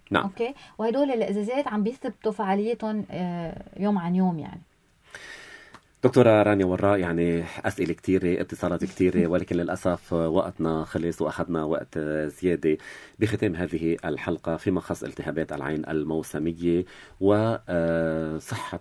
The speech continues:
Speaker 1: عيون الأطفال، هذا موضوع بحاجة إلى توعية كتير وحلقات كتيرة،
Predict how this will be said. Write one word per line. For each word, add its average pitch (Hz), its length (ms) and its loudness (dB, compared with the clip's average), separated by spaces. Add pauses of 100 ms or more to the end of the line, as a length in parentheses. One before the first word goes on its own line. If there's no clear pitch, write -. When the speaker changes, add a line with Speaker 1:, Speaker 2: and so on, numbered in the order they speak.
Speaker 1:
عيون 85 340 -2
الأطفال، 80 680 -6
هذا 80 220 -6
موضوع 80 340 -2
بحاجة 80 380 -4
إلى 76 140 -4
توعية 82 360 -2
كتير 95 340 -2
وحلقات 73 480 -6
كتيرة، 85 520 0